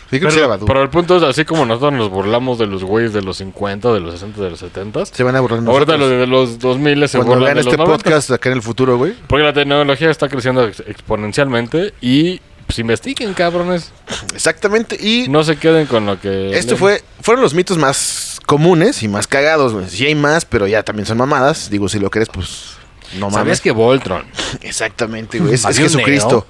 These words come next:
Speaker 3: había un afrodescendiente?
Speaker 1: <laughs> Y, pues, señoras y señores, esto ha sido una conversación, este, jocosa,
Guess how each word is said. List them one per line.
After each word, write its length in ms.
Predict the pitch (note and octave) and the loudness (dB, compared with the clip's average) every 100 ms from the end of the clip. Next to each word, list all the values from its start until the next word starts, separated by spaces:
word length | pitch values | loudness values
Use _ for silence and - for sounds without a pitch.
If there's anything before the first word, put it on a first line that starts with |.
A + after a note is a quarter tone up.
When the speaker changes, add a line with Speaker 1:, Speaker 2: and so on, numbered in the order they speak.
| - | -8
Speaker 3:
había 300 | F#2+ G#2+ A#2+ | -4 0 2
un 140 | B2+ | 2
afrodescendiente? 1120 | C#3 - A2+ F#2+ F#2+ - G2 G2+ A2 C#3 - - | 0 0 -2 0 -4 -8 -10 -8 -6 -4 -4 -4
Speaker 1:
<laughs> 60 | C3 - - - - - - - - - - - - - - | -6 -8 -14 -14 -14 -20 -20 -20 -16 -12 -10 -10 -10 -10 2
Y, 140 | D3+ | 2
pues, 220 | D#3+ D#3+ | 2 0
señoras 380 | - C#3+ E3+ F3 | 2 2 4 4
y 40 | D3 | 2
señores, 540 | D3 F3 F#3 F#3 - - | 2 2 2 2 -2 -2
esto 380 | D#3 E3+ - F3+ | 0 0 0 0
ha 40 | |
sido 400 | - F#3+ F3 F#3 - | 0 -2 0 0 -2
una 180 | E3+ | -2
conversación, 600 | D3+ A#2 A2 A2+ D3 D#3 D3 - - - - - | 0 0 2 2 2 0 -4 -16 -20 -18 -20 -10
este, 420 | G2+ F#2 - A2 G2 | -4 -4 -2 0 2
jocosa, 480 | B2 A#2 E3 - | 0 2 0 0